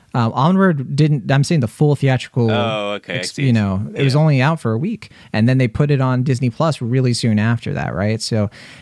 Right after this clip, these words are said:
Speaker 1: it's ju-, it's a little sad to see because that's three original Pixar films in a row. That's so cool that we got three in a row. I'm, I think it, there was maybe a miscalculation there to release them so close to each other,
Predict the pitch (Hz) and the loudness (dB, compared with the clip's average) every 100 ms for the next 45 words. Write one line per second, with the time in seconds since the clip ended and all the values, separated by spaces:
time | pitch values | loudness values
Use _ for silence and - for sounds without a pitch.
0 | - 202 240 202 220 226 220 - 202 165 | -6 -2 -2 -2 -2 0 0 0 0 0
1 | - 190 131 127 123 123 - - 147 185 | 0 0 0 0 0 -2 -4 -2 0 2
2 | 202 143 127 131 131 135 131 120 127 - | 0 0 0 2 2 2 2 0 -2 -2
3 | 117 104 107 104 101 101 - - 113 104 | -4 -2 -2 0 0 -2 -6 -4 0 0
4 | 95 - - - - - 127 - 180 175 | -2 -6 -10 -12 -12 -6 -2 0 0 0
5 | 160 147 120 117 113 - - 143 123 104 | 2 2 2 0 -2 -4 -2 0 0 0
6 | 95 95 143 165 156 165 214 208 156 143 | 0 2 2 2 0 0 0 0 0 0
7 | 131 143 131 139 131 120 120 - 113 117 | 2 2 2 2 2 2 0 0 -2 -2
8 | 113 - 110 107 107 - 117 113 117 110 | -2 0 0 2 0 -2 -2 -2 -2 -2
9 | 104 113 - 127 143 - 170 - 180 190 | -2 -4 -2 -2 0 2 0 0 -2 -4